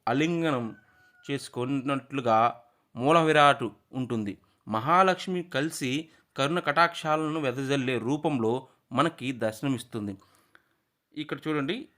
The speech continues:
ఈ ఇక్కడ ఇది వచ్చేసి ఇదిగో బోర్డు కూడా ఇక్కడ కూడా ఉంది కదా, మాలోల నరసింహస్వామి. ఇక దగ్గరకు వచ్చేసాం ఈ మెట్ల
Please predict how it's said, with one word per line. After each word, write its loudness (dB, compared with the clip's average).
ఈ 0
ఇక్కడ -4
ఇది -2
వచ్చేసి -6
ఇదిగో -8
బోర్డు 0
కూడా 2
ఇక్కడ -6
కూడా -4
ఉంది -6
కదా, -4
మాలోల 0
నరసింహస్వామి. -10
ఇక -6
దగ్గరకు -2
వచ్చేసాం -6
ఈ -4
మెట్ల -2